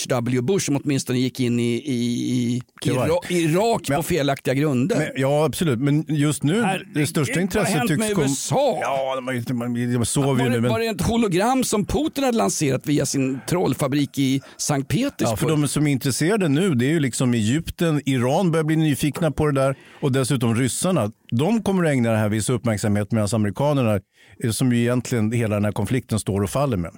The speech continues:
Speaker 1: Hinner iranierna intressera sig för det? De har väl fullt sjå med att skeppa in missiler och raketer in i Gaza.
Speaker 2: Just det.
Speaker 1: Herregud.
Speaker 2: Ja, eh, vi lö-, vi löste inte, eh, konflikten i Mellanöstern den här gången heller, va?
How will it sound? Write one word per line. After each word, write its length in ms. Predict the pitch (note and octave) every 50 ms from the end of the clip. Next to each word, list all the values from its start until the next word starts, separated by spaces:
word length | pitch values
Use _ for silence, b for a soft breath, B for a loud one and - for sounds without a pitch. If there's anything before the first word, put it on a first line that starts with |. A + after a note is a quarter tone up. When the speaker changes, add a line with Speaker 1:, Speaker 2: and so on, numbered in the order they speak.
| - -
Speaker 1:
Hinner 580 | - - - C#3 B2+ F#3+ B3+ D4 D4+ D4 C4+
iranierna 580 | C#4+ C4 G#3+ D#3+ C3+ B2+ B2 A#2 A#2 A#2+ B2 B2
intressera 480 | A#2+ B2+ - C3+ - - B2+ B2 G3+ A3
sig 140 | - A#3 F#3
för 60 | C3
det? 40 | B2
De 100 | D3 F#3
har 60 | A3
väl 100 | A#3 F3+
fullt 340 | E3+ - F#3+ F#3+ F#3+ - -
sjå 200 | - E3+ E3+ D#3+
med 140 | D3+ D#3
att 60 | C#3 -
skeppa 340 | - E3+ D3+ - _ E3+
in 300 | D#3+ D3+ D3 C#3 D3 D3 B B B B B B B
missiler 760 | - C3+ D3 D#3 - - - E3 G3 A3 A3+ G#3 F3+ E3+ D3+
och 100 | D3 C#3
raketer 580 | D3+ C#3+ - - - A#3 B3+ A#3+ - - G3 D3+
in 340 | C#3 C3 A#2 A#2+ B2+ B2+ B2+
i 340 | B2+ B2 B2 A#2+ A#2+ A#2+ A#2
Gaza. 640 | B2 C#3 D#3 E3+ C3 - C3 - - - - G3+ - -
Speaker 2:
Just 220 | C3+ F3 F3 -
det. 60 | - - - - B B B B B B B _ _ _ _ _ - -
Speaker 1:
Herregud. 480 | - - - - - - D3 D#3+ D#3 -
Speaker 2:
Ja, 540 | C3 C3 C3+ D3+ E3+ C#3 - D2+ - D#3 - -
eh, 60 | D3 B2+ -
vi 180 | D3 D3+ D#3+
lö-, 140 | D#3+ E3 - C#3
vi 120 | C#3+ D#3
löste 340 | E3 F3+ D#3 - - - F3+
inte, 220 | D3+ - - C#3+ C3+
eh, 840 | C3 C3+ C3 C3 D3 C#3 C3+ C3 C3 B2+ C3 C3 B2+ C3 - - -
konflikten 540 | - D3 C3 - C3 C#3 - - - C3+ B2+
i 40 |
Mellanöstern 600 | B2 B2+ B2 A2 A2+ A2+ B2 C3 - - C#3 B2+
den 100 | A#2 A2+
här 140 | A#2 A2 G#2+
gången 260 | G#2 A2 G#2+ G#2 G#2+
heller, 260 | A2+ C3+ D#3 C3 G#2+
va? 60 | -